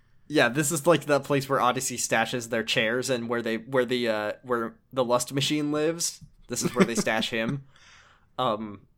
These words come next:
Speaker 1: so, so Yam-, this is what's weird about Yamagata, because he's like, "Damn, Majima, are you, like, holding a girl captive in that, in that warehouse? That's pretty,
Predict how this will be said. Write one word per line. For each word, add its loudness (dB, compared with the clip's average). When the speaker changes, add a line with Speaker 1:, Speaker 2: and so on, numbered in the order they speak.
Speaker 1:
so, 6
so -2
Yam-, 4
this 2
is 2
what's 4
weird 8
about 6
Yamagata, 2
because 0
he's 0
like, 0
"Damn, 4
Majima, 0
are 0
you, 0
like, 0
holding 0
a 2
girl 2
captive 0
in 0
that, 0
in -4
that -2
warehouse? 0
That's -6
pretty, 0